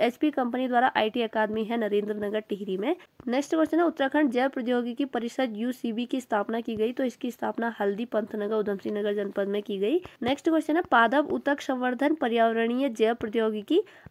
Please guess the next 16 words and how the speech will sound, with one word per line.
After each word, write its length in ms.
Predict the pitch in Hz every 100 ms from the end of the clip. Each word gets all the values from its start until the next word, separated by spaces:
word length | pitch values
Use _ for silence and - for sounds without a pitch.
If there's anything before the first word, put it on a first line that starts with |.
| 202
आणविक 420 | 226 240 294 254
जैव 240 | 254 247
विज्ञान 460 | 233 233 214 233 262
व 80 | 277
अनुवांशिकी 800 | - 226 226 220 226 240 - 277
अभियांत्रिकी 840 | - 214 220 220 214 - 220 269
प्रयोगशालाएं 800 | 262 247 220 - 208 202 214 226
स्थित 300 | 220 208 202
है। 140 | 277 392 - _
तो 60 | 247
यह 200 | 240 262
स्थित 300 | 262 240 -
है 60 | 262
यूसीबी 500 | 214 214 220 208 240
हल्दी 340 | 196 185 196
में। 180 | 214